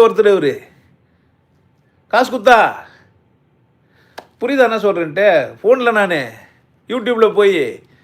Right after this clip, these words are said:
அவர் பேட்டன் ரைட் வாங்கிட்டு மாசம் அவருக்கு ஒரு காசு போயின்னு இது பாட்டு வந்துன்னு இருந்தா, அவர் வேலை என்னதான்? நீங்க வேணா அவர் இசைக்கு ராஜா என்ன வேணா கொண்டாடிக்கலாம். அது ட்ரம்ஸ் தட்டினாரு, அவ்வளவுதான் அவரு. அது ஏதோ ப-, தட்டி தட்டி பார்த்து என்ன பண்ணிக்கிறாரு?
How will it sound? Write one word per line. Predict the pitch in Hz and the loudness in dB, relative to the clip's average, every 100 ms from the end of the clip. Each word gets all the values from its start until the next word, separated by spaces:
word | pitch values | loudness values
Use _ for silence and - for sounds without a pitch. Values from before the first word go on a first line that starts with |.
| _ _ | _ _
அவர் | - 208 | -2 -2
பேட்டன் | - 254 269 | 2 -2 0
ரைட் | 254 240 | -2 2
வாங்கிட்டு | 247 240 | 2 2
மாசம் | 247 254 | -2 0
அவருக்கு | 247 220 | 0 0
ஒரு | 220 | -2
காசு | 202 240 233 | 0 -2 0
போயின்னு | 247 247 | -4 -2
இது | 226 202 | -4 0
பாட்டு | 233 226 226 | 0 2 -2
வந்துன்னு | 214 | -2
இருந்தா, | 208 202 190 117 120 _ _ _ _ _ | -6 -2 -2 -2 -12 _ _ _ _ _
அவர் | - 190 | -6 -2
வேலை | 233 254 | 0 0
என்னதான்? | 233 233 226 165 104 - _ _ _ _ _ _ _ _ | 0 0 0 0 -4 -20 _ _ _ _ _ _ _ _
நீங்க | 127 156 240 269 | -12 -6 -4 0
வேணா | 262 254 | 0 2
அவர் | 262 247 | 2 0
இசைக்கு | 233 262 247 | -2 -4 2
ராஜா | 240 233 247 | 2 2 0
என்ன | 233 240 | 0 -2
வேணா | |
கொண்டாடிக்கலாம். | 240 220 226 233 226 208 170 113 - _ _ | -4 -4 -4 -2 -2 0 -2 -2 -12 _ _
அது | 139 175 | -18 -12
ட்ரம்ஸ் | 160 196 233 220 226 | -4 -2 -4 -6 -2
தட்டினாரு, | 226 233 240 208 | -2 0 2 2
அவ்வளவுதான் | 196 202 220 | 0 0 0
அவரு. | 190 139 - _ _ _ _ _ - | 0 -4 -10 _ _ _ _ _ -8
அது | 165 | -6
ஏதோ | 190 233 | 0 0
ப-, | 220 | 0
தட்டி | 226 220 202 | -2 -2 -2
தட்டி | 233 226 | -4 -4
பார்த்து | 226 220 220 | -4 -2 -2
என்ன | 220 | -4
பண்ணிக்கிறாரு? | 196 180 160 135 117 107 | -6 -2 -2 -2 -6 -8